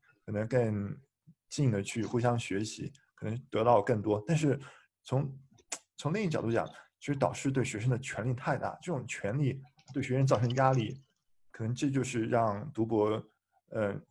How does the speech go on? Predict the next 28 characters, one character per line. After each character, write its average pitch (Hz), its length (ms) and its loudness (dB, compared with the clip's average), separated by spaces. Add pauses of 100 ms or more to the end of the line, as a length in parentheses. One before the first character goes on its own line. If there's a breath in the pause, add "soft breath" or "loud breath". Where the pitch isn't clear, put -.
(280)
读 127 100 -2
博 117 140 6
的 131 80 6
同 127 180 -2
学 113 240 -2
抑 135 60 0
郁 135 180 4
症 123 300 0
多 127 160 2
发 127 200 0
的 113 180 0
一 107 120 -6
个 120 80 -2
原 101 160 -4
因 120 100 0
之 123 160 -4
一。 117 220 -4 (480)
那 127 340 0 (160)
张 143 120 2
老 110 100 4
师， 110 180 -4
你 117 120 2
有 117 100 4
什 113 160 -6
么 110 180 0
看 - 220 0
法 107 120 -2
吗？ - 100 -14